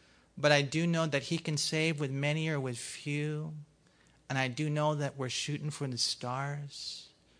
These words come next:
I do know that we're praying that God would save whatever, all hundred and twenty thousand inhabitants of El Monte,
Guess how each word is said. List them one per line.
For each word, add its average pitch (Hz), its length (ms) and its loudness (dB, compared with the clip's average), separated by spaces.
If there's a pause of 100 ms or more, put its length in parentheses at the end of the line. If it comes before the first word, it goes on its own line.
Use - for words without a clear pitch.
(460)
I 139 80 2
do 156 180 6
know 160 240 8
that 143 220 4
we're 135 100 4
praying 151 640 0
that 135 180 -2
God 139 260 6
would 135 160 -2
save 143 920 0
whatever, 139 400 4
all 143 200 8
hundred 143 300 2
and 139 100 -2
twenty 147 300 0
thousand 139 480 2
inhabitants 143 880 2
of 127 120 -2
El 131 160 4
Monte, 143 720 2